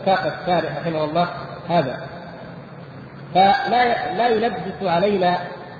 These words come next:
المؤولون والمحرفون بهذا ويقولون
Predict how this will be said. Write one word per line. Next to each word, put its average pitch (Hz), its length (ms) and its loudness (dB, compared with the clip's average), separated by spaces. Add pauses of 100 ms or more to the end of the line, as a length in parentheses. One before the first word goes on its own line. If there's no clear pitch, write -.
(120)
المؤولون 165 720 0
والمحرفون 175 800 2
بهذا 160 380 4
ويقولون 185 560 6